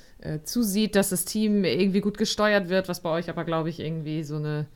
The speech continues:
so ein sehr kleines Problem ist, <laughs> weil ihr alle relativ selbstständig arbeitet und auch, äh,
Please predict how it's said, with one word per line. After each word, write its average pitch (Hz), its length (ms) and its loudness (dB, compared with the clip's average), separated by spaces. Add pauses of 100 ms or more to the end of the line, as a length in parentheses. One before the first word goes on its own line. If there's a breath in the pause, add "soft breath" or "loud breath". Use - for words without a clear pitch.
so - 140 -6
ein 160 60 -2
sehr 160 120 2
kleines 160 440 0
Problem 151 460 -4
ist, 165 240 -2
<laughs> 147 40 -4
weil 156 100 -2 (100)
ihr - 120 -2
alle 160 280 -2
relativ 165 360 -2
selbstständig 156 640 -4
arbeitet 151 500 -2
und 139 220 -10
auch, - 300 -8
äh, 143 240 -6